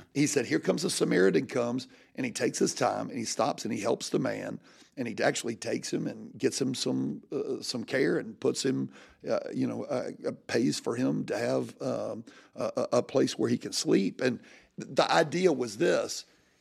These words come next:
he entered into this guy's suffering. He's like, "He probably got blood on him." He doesn't know, are the, you know, are, are those couple of folks still around? Would they beat him up because he's gonna help him?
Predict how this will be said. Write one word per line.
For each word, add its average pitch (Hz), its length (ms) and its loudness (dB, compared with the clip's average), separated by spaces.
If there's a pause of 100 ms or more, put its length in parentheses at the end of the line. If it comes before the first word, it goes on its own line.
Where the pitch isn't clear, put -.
he 180 520 -4
entered 147 480 2
into 143 440 0
this 117 240 -2
guy's 113 580 -2
suffering. - 680 0 (200)
He's - 120 0
like, 160 120 0
"He 160 60 -2
probably 175 260 4
got 165 240 0
blood 170 240 4
on 123 160 -2
him." 110 140 -10 (180)
He 196 140 2
doesn't 165 320 0
know, 113 300 2
are 117 100 -2
the, 113 260 -4 (460)
you 131 100 -2
know, 117 220 -2
are, 120 200 -2
are 123 100 0
those 147 420 -2 (160)
couple 147 240 0
of 131 80 -4
folks 156 340 2
still 143 280 0
around? 139 400 0
Would 117 120 -4
they 131 160 0
beat 139 360 0
him - 240 -2
up 165 240 0
because 123 280 -4
he's 143 160 -2
gonna 131 240 -2
help 123 260 0
him? - 160 2